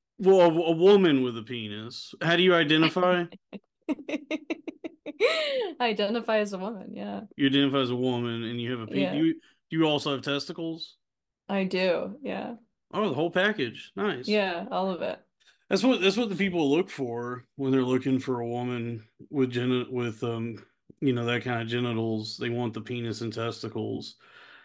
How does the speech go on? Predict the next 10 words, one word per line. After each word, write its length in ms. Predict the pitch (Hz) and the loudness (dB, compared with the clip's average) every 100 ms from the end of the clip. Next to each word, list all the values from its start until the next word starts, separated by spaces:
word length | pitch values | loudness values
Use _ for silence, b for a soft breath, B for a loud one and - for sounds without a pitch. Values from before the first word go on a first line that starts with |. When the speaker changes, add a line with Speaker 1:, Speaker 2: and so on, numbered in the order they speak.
| B B | B B
Speaker 2:
Yeah, 220 | 214 226 196 | 0 2 2
the 100 | 196 | 2
whole, 280 | 208 196 190 | 2 0 -2
the 100 | 190 | 0
whole 160 | 208 | 0
kit 180 | 208 220 | 0 -4
and 100 | 185 | -6
caboodle. 560 | 185 180 196 - - - _ _ | -6 -2 -2 -2 -4 -8 _ _
Speaker 1:
The, 80 | - | 0
the, 520 | 156 147 151 - - | 2 2 0 -2 -10